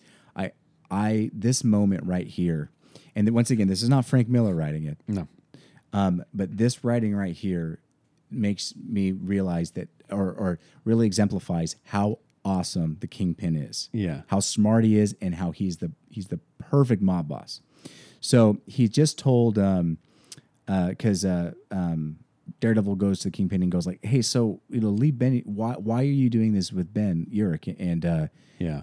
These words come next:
Speaker 1: and, and Kingpin goes, "Ben Urich has proven quite bro-, uh, bothersome in the recent months. I'm simply providing myself with some insurance." Now, this is a part that I like, how he talks about why he's doing it this way and not just killing him.
Speaker 2: Yeah.
Speaker 1: So he goes, "You see, physical intimidation is effective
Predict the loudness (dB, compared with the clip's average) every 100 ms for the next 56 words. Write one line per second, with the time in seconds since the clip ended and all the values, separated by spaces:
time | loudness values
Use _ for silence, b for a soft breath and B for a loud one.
0 | 0 2 2 -4 -4 -2 -2 0 0 2
1 | 2 2 0 2 2 4 2 0 -6 -2
2 | -2 0 -2 -4 -2 -2 -2 -2 0 0
3 | 0 0 0 0 0 -2 -2 -2 -2 -4
4 | B B B -2 0 0 0 -2 -2 -2
5 | 0 2 0 -2 -4 -6 -6 -4 -4 -4
6 | -6 -8 -12 B B -2 2 0 0 -4
7 | -2 -4 -2 -2 -2 -2 -4 -2 -2 -2
8 | -6 -4 -6 -6 -6 -6 -6 -8 -6 -4
9 | -2 -4 -4 -6 -4 -4 -2 -4 -6 -10
10 | -12 -6 -4 -4 -8 -18 -4 -2 -2 -6
11 | B B B B 0 4 6 6 4 2
12 | 2 4 4 4 4 4 4 2 2 2
13 | 0 -2 -8 -8 -8 -8 -6 -4 -4